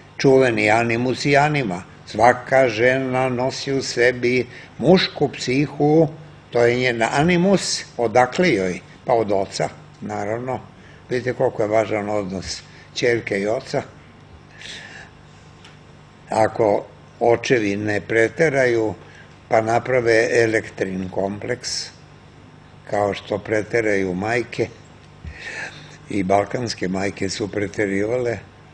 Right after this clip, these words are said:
balkanskoj ženi najvažnije bilo da se uda, da ima decu. Muž,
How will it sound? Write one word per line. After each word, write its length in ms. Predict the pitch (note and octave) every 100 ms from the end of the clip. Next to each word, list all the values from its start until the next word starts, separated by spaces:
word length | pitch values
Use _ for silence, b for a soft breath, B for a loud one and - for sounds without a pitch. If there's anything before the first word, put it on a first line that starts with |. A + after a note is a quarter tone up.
| - - - -
balkanskoj 720 | G2+ A2 A2+ D3 C#3 B2+ C#3+ B2+
ženi 400 | A2 D#3 D3+ C#3+
najvažnije 640 | C#3+ D#3+ D3 D3+ C#3 C#3+
bilo 280 | A#2 C3+ C#3
da 160 | B2 A#2
se 140 | C3
uda, 320 | B2+ C3+ C#3
da 100 | C3
ima 180 | C#3 C3+
decu. 380 | B2 A#2+ A2+ - - - B B B B B
Muž, 540 | C#3+ C3+ B2+ G#2 F#2